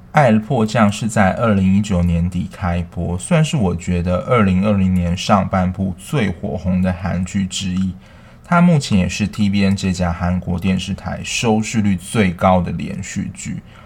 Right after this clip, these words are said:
当我们，我们在看的时候啊，已经是由 Netflix 算是引进了，然后也都有翻译成中文字幕。但是这一部在T V N这个韩国电视台仍然是排名第一。那《爱的迫降》呢，是由玄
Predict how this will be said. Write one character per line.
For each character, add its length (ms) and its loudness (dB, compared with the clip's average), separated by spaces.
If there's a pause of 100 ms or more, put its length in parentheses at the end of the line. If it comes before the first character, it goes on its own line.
(180)
当 100 6
我 80 8
们， 240 2
我 120 -2
们 120 2
在 200 2
看 260 2
的 100 2
时 200 -8
候 80 2
啊， 100 0
已 80 -4
经 160 2
是 160 -2
由 100 4
Netflix 520 0
算 320 -2
是 140 -4
引 200 -4
进 300 -4
了， 80 -8 (120)
然 40 -2
后 100 4
也 80 2
都 160 -2
有 240 -4
翻 180 2
译 60 2
成 160 -4
中 220 0
文 140 -6
字 200 -8 (100)
幕。 140 -8 (460)
但 160 6
是 80 8
这 220 0
一 60 -2
部 220 -2
在 240 2
T 180 -2
V 140 2
N 100 4
这 120 -4
个 80 -2
韩 180 2
国 160 -2
电 180 0
视 120 -6
台 160 -2 (240)
仍 180 0
然 180 2
是 140 -4
排 260 -6
名 320 -8
第 120 -4
一。 360 -8 (440)
那 180 0
《爱 180 2
的 100 0
迫 260 -4
降》 260 2
呢， 200 0
是 240 -6
由 240 -2
玄 440 0